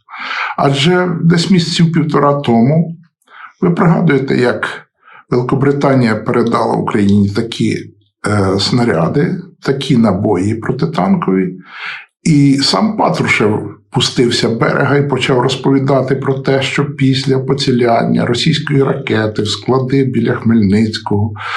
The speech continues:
в небо піднялася радіоактивна хмара і пішла в бік Європи, що вся Європа вже, ну, скажімо, в паніці розбігається і тому подібне.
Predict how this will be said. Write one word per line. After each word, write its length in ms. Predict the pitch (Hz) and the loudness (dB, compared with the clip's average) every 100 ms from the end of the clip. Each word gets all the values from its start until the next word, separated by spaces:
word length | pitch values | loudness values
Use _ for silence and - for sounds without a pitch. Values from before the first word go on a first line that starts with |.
| - - - | -4 -4 -4
в 60 | - | 0
небо 360 | 135 156 151 147 | 2 2 0 -2
піднялася 680 | 135 139 135 123 135 131 120 | 0 2 2 2 2 0 0
радіоактивна 720 | 123 120 123 - 143 147 147 | 0 0 -2 0 0 2 0
хмара 640 | 147 85 92 110 110 113 | 0 0 2 2 0 -2
і 120 | - | -4
пішла 320 | - - 120 143 | -4 -2 0 2
в 120 | 139 | 2
бік 260 | 147 147 | 0 0
Європи, 540 | 160 135 107 107 - - | 0 0 2 0 0 -6
що 180 | - 107 | -4 -4
вся 200 | - 147 | -2 0
Європа 440 | 151 139 151 143 | 2 2 0 -2
вже, 360 | 120 123 135 135 - - - - - - | -2 0 0 -2 -8 -12 -14 -16 -10 0
ну, 180 | 127 | 2
скажімо, 380 | 131 - 113 131 | 2 0 2 2
в 160 | 110 - | 2 0
паніці 460 | 147 151 139 - | 0 2 2 2
розбігається 840 | 135 117 120 120 117 117 123 117 110 | 2 2 0 0 2 2 0 0 -2
і 80 | 98 | -2
тому 240 | - 127 | -2 -2
подібне. 480 | 127 92 - - | -2 -2 -4 -6